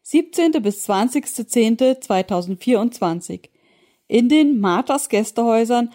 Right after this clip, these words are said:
Hauptbahnhof Berlin, Lehrterstraße achtundsechzig in eins null fünf fünf sieben Berlin. Referenten sind neben den Mitgliedern des Arbeitskreises Perspektivforum Behinderung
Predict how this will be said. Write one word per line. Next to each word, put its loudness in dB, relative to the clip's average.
Hauptbahnhof 0
Berlin, 0
Lehrterstraße -2
achtundsechzig -2
in -4
eins 0
null 2
fünf 0
fünf 2
sieben -4
Berlin. 0
Referenten 0
sind 0
neben 2
den 2
Mitgliedern 0
des -4
Arbeitskreises 0
Perspektivforum -2
Behinderung 0